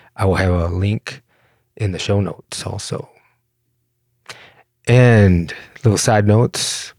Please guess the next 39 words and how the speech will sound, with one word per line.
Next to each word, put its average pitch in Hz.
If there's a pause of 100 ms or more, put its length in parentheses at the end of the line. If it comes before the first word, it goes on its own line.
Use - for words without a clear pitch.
please 120
go 131
to 120
my 107
website, 104
prepo 110
dot 95
com, 101
and 98
sign 101
up 98
for -
my 87
newsletter. 87 (680)
You'll 87
get 87 (680)
some 82
relationship 90 (160)
tools 104
and 85
tips -
that 110
I'll 107
send 104
out, 107 (640)
letting 92
you 87
know 90
more 90
about 87
what's 92
coming 92
on 87
with 82
my 85
work 104 (100)
and 95
some 90
mentoring 98